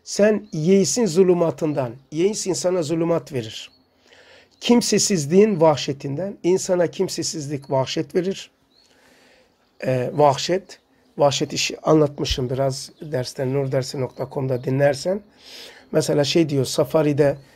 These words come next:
bir insan düşün, oraya atılmışsın. Yanlış işte, paraşütle düştün. Bir tarafa kaçıyorsun, timsah yiyecek, bir tarafa kaçıyor-, kaçıyorsun, sırttan yiyecek seni, bir taraftan kaçıyorsun, seni akbabalar yiyecek. Yani kurtuluşun yok.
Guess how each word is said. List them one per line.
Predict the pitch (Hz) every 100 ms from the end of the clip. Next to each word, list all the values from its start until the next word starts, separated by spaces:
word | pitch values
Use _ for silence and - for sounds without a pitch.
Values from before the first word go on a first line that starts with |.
| _
bir | 170
insan | 170 - 170
düşün, | 147 135 202
oraya | 190 156 170
atılmışsın. | 180 180 185 - 123 123 _ _ _ -
Yanlış | 190 180 139 -
işte, | - -
paraşütle | 127 160 139 - 135 202 180
düştün. | 170 - 147 110 _ _ _ _ _ _ _
Bir | 175 185
tarafa | 220 185 156
kaçıyorsun, | 156 139 156 139 131
timsah | - 147 139 202
yiyecek, | 190 160 190 185
bir | 214
tarafa | 214 180 165
kaçıyor-, | 160 139 180 190
kaçıyorsun, | - 143 165 147 147 127 135 _ _ _ -
sırttan | - 165 135 196
yiyecek | 196 170 196
seni, | - 196 196
bir | 214
taraftan | 196 180 170 185
kaçıyorsun, | - 170 - 147 135 156
seni | - 160 180
akbabalar | 180 180 170 151 143 139
yiyecek. | 135 208 226 - - - - - -
Yani | 233 208 190
kurtuluşun | - 294 262 - 180 175 - 208
yok. | 170 160 139 127 -